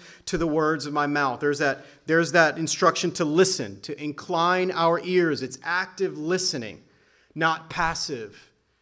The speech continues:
It's very easy for us as believers to sit and passively listen and turn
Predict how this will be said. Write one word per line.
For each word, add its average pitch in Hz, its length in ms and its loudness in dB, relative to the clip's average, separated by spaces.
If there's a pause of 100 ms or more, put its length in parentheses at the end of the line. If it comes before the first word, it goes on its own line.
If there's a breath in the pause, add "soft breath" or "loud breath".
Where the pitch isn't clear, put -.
(320)
It's 143 140 -8
very 170 300 0
easy 165 460 -6
for 151 200 -4
us 147 160 -4
as 151 80 -6
believers 143 680 -4
to 143 80 -10
sit 151 440 -4
and 131 180 -10
passively 143 680 -6
listen 143 640 -6 (320 loud breath)
and 139 360 -8 (380 loud breath)
turn 165 420 0